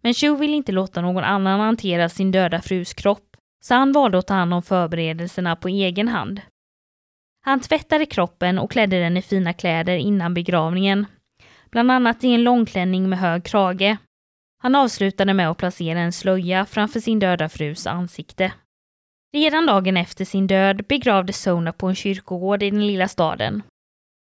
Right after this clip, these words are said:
Under begravningen befann sig Chu hela tiden vid sin frus sida och han lät ingen komma nära hennes kropp.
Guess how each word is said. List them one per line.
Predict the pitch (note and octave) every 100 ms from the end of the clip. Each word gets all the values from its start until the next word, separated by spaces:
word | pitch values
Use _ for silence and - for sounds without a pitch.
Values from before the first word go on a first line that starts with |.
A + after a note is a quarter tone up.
| _
Under | - B3 B3
begravningen | B3 B3 C#4 C4+ C#4 C4+
befann | C4+ F3+ F3
sig | - F3+
Chu | - E3+ F3
hela | G3 A#3 A#3 A3+
tiden | A3+ A3+ F#3 E3+ F3
vid |
sin | E3+ F3+
frus | F3+ F3 E3+ -
sida | G3 F#3 F#3+ F#3+ - _ _ _ _ _
och | A#3+
han | A#3+
lät | A#3+ A#3 -
ingen | B3+ F#3+ F#3
komma | F3 E3
nära | E3 E3 D#3+
hennes | E3+ E3 E3
kropp. | - F#3+ - _